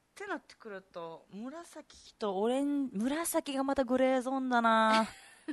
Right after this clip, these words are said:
Speaker 1: 紫にまたグレーっていう言い方はつ-、がちょっとややこしいと思うんですけど。<laughs> 茶色はマジで、三回茶色当たっ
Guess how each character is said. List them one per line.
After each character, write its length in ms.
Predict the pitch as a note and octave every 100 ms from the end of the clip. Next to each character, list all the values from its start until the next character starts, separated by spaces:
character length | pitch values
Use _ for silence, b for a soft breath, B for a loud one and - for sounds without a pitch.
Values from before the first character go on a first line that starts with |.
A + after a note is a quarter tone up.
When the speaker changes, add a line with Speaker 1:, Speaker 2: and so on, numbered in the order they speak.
| -
Speaker 1:
紫 440 | A3 A3+ A3+ A#3 G#3
に 100 | F#3+
ま 120 | F#3+
た 100 | G3
グ 140 | G3
レ 100 | G#3+
ー 60 | A3
っ 20 |
て 100 | F#3+
い 80 | F#3
う 60 | F3+
言 120 | F#3+
い 40 |
方 180 | F#3+ F#3
は 100 | E3+
つ-、 200 | - - _ - -
が 180 | F3+ F3
ち 40 |
ょ 20 |
っ 20 | -
と 100 | F3+
や 80 |
や 80 | F#3
こ 100 | C#4+
し 100 | F#3+
い 60 | G3+
と 80 | E3
思 100 | F3+
う 40 |
ん 20 |
で 80 | D#3+
す 100 | -
け 100 | C3+
ど。 140 | - - B B B
<laughs> 300 | B B -
茶 180 | -
色 240 | B3+ C#4 B3
は 100 | A3
マ 120 | A3
ジ 120 | G3
で、 40 | G3
三 300 | - F4+ F#4+
回 260 | G4+ G#4
茶 140 | - G4+
色 180 | C#4
当 60 | G3+
た 80 |
っ 60 | F#3